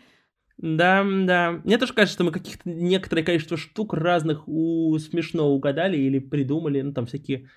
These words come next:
какое количество разных тестов мы сделали до того, как все начали делать тесты, я даже боюсь подумать. Я, если честно, не склонен просто сидеть, перебирать какие-то свои вот предыдущие заслуги, но мне кажется, среди всего прочего, ну, как бы, окей, я искренне люблю веселую жизнь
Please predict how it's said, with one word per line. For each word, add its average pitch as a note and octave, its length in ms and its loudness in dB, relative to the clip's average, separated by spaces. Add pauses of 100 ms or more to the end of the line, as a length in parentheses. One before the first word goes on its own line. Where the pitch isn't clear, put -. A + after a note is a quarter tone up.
(140)
какое - 200 -10
количество D3 240 0
разных C#3 340 -2
тестов F#3+ 320 -4
мы C#3 140 0
сделали B2+ 380 2
до A#2 220 -2
того, C#3 200 2
как B2+ 80 -10
все - 80 -8
начали B2+ 220 -6
делать A#2+ 200 -4
тесты, B2+ 220 -6
я B2+ 80 -4
даже B2+ 100 -6
боюсь B2 180 -10
подумать. C3+ 300 -12 (300)
Я, G3 280 2
если F3 200 -2
честно, A3+ 180 0
не E3 140 2
склонен B2+ 320 2
просто A#2+ 220 -6
сидеть, B2+ 280 0
перебирать C#3 400 0
какие-то - 260 -6
свои C#3+ 220 0
вот C3 140 -4 (180)
предыдущие D3+ 480 -2
заслуги, G#3 380 -4
но A3 420 -4 (120)
мне F3 140 4
кажется, G#3+ 280 0
среди F3 280 -2
всего F#3+ 200 0
прочего, G#3 340 2
ну, D#3+ 100 4
как B2 200 2
бы, G#2+ 120 2
окей, C3+ 280 0
я D3 320 0
искренне G3 360 4
люблю D#3 320 6
веселую D3 440 4
жизнь F#3+ 340 -4